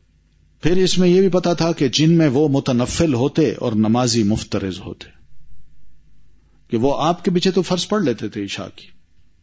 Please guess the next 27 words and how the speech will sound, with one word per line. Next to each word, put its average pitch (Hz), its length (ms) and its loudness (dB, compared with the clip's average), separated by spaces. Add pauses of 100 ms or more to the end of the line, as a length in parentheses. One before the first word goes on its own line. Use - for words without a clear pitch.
(760)
اور 113 120 -4
پھر 156 100 2
جب 139 180 0
واپس 151 280 -2
جاتے 196 280 0
وہاں 196 300 0 (500)
تو 131 80 0
وہاں 170 280 2
جا 151 180 2
کے 151 160 -4
آپ 131 220 -6
کیا 139 140 -2
کرتے؟ 131 320 -8 (1000)
نیت 120 380 -4
کس - 180 -6
کی 131 100 -10
کرتے؟ 135 320 -8 (840)
خود 113 240 -8
نوافل 104 440 -4
پڑھانے 117 400 -4
کی، - 180 -14
میں 104 160 -2
نفل 101 300 -4
پڑھ 117 200 -6
رہا 110 100 -4
ہوں 110 140 -4
اور 101 80 -8